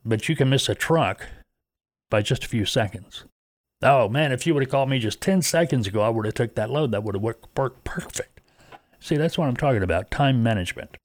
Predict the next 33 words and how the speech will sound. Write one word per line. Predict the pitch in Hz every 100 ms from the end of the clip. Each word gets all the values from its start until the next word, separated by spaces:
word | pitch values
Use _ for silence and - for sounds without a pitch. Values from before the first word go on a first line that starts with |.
| _ _ _ _ _ _ _ - -
It's | -
critical. | - 214 190 80 73 _ _ _ _ _ _ _ -
So, | - - 208 107 - - - -
uh, | 113 143 120 - - -
major | 170 196 175
downfall | 175 160 160 147
of | 160
any | 180
new | 147
broker, | 117 113 113 110
well, | 110 170
not | 131 92
a |
downfall, | 85 82 85 95 101
but | 107
a |
stumbling | - 143 117 85 85
block, | 82 85 98 - _
and | 113 123
they, | 160 160 -
they | 165
figure | 180 117 95 85
this | 87 -
out | 85 82 - - _ _ _ _ _ _ _ _ - _ _ _ _ _ _ _ _ _ -
eventually, | 110 117 107 82 87 - _ _ -
but, | 107 98 -
uh, | 110 101 - _ _ -
they | 107
get | 135
out | 151 143
there | 143 127 123 - -
and, | 107 107 104 101 101 101
uh, | 104 104 98